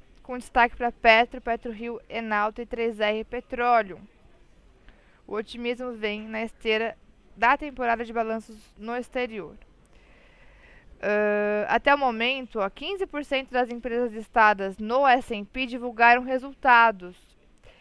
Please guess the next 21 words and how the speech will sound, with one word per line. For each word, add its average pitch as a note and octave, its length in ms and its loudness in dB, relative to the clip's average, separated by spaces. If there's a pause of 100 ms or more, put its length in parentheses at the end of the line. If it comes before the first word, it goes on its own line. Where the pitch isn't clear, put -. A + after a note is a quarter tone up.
(480)
Dado G#3+ 460 0
interessante A#3+ 640 -8
aqui, - 140 -12
ó. F#3+ 80 -6
Do B3+ 140 -10
total, A#3+ 720 0
oitenta C4+ 580 -6
e D#4+ 80 0
oito C#4 240 -2
por B3+ 180 -12
cento A#3 360 -8
das A3+ 200 0
empresas A#3 460 -8 (340)
superaram B3+ 800 2
as B3 120 -6
estimativas A#3+ 520 -12
de A#3+ 120 -12
lucro, G#3+ 360 -16 (920)
aponta G3+ 500 -6
um G3+ 60 -12
operador. G3 600 -12